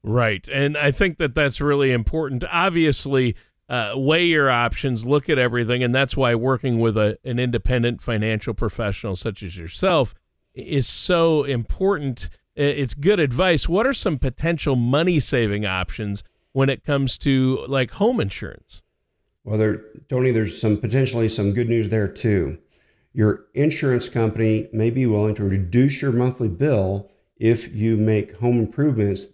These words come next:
Speaker 2: that better defend your property from storm damage, or if you're willing to increase your deductible. Remember, insurance is a competitive industry,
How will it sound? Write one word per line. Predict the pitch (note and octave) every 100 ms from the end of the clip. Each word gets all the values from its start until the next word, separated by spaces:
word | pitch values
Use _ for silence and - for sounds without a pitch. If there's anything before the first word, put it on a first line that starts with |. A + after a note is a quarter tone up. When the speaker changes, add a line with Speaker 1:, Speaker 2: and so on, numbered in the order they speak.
| -
Speaker 2:
that | F#2+ G2
better | A2 A#2+ A#2+
defend | A2 - B2
your | B2 A2
property | - C3+ - F#2 F2+ F#2 - _ _
from | - F2
storm | - A2+ A#2 A#2+
damage, | A#2+ A#2 A#2+ B2 - - _ _
or | A#2+ C#3+ C3
if | A#2+
you're | A2
willing | A2+ A2
to | A2+
increase | G#2+ G#2 - G#2+ -
your | A2
deductible. | A2+ A#2+ C3 - G#2 - _ _ _ _ _
Remember, | A2 B2+ C3+ G#2+ A2+ - -
insurance | B2 A#2+ A#2 A#2 A#2 -
is | - G2
a | F#2+
competitive | - F2 A2+ A2 A2 A2 A2
industry, | - G2 F#2 - C2+